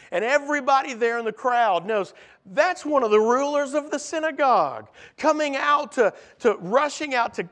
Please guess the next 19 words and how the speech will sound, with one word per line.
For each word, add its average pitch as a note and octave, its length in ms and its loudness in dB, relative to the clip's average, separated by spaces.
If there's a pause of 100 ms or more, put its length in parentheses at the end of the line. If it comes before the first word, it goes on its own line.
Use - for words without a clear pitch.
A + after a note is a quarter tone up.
(120)
get D4 240 -6
through C#4+ 400 -4
the C4+ 100 -4
crowd, B3 300 0
to G#3+ 80 -2
fall D#4+ 540 0
at B3 140 0
the A3+ 100 -4
feet B3 500 -10 (320)
of F3+ 180 -2
Jesus. F#3+ 880 -10 (920)
And F#3+ 160 -4
Jairus C#4+ 480 -2
knew B3 260 -2
the A3 140 -2
social A#3+ 640 -2
and F3 120 -6
political A3+ 720 -2
and, E3+ 160 -4